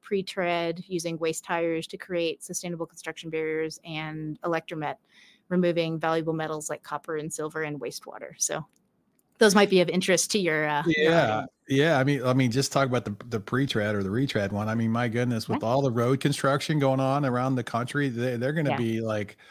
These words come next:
Speaker 2: flush with work, I gotta imagine. It's a, it's, you know, reusable,
Speaker 1: It's true.
Speaker 2: sustainable product.
Speaker 1: Yeah. Thanks for the shout out. I think they're gonna open a, a funding round here in another month. So.
Speaker 2: Oh, that's, that sounds
Speaker 1: Happy to chat.
Speaker 2: awesome. Yeah,
Speaker 1: Yeah.
Speaker 2: absolutely.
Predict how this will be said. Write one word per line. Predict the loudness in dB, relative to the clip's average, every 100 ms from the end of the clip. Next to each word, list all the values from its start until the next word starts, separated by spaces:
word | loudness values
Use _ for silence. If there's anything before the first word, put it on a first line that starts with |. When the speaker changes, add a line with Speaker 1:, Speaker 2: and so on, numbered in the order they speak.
| -20 _
Speaker 2:
flush | -6 0 0 0
with | -4 -2
work, | -2 -2 -4
I | -4
gotta | -4 -4
imagine. | -4 -6 -6 -8 -10
It's | -10
a, | -10 -8
it's, | -6 -6 -6 _ -8
you | -6
know, | -4
reusable, | -2 -2 0 0 0 0 0
Speaker 1:
It's | -2
true. | -6
Speaker 2:
sustainable | -6 -4 -2 -2 -2
product. | -2 -4 -2 -4 -8 -18 _ _ _ _ _ _ -2
Speaker 1:
Yeah. | 0 0 -4 0
Thanks | 2 4
for | 4
the |
shout | 6 6 4
out. | 4 2
I |
think | -2 -2
they're | -2
gonna | -2 -2
open | -4 -2
a, | -2 -2 -2
a | -6
funding | -6 -6 -6 -6
round | -6 -6
here | -6 -6
in | -4
another | -4 -6 -6
month. | -6 -8
So. | -12 -12 -12 -14 _ _ _ _ -4
Speaker 2:
Oh, | -2 0
that's, | -2 -4 -6
that | -6 -6
sounds | -6 -10 -8 -6
Speaker 1:
Happy | -6
to | -4
chat. | -2
Speaker 2:
awesome. | -4 -6 -14 _ _ -6
Yeah, | -2 -2 0
Speaker 1:
Yeah. | 0
Speaker 2:
absolutely. | -2 -4 -4 -4 -6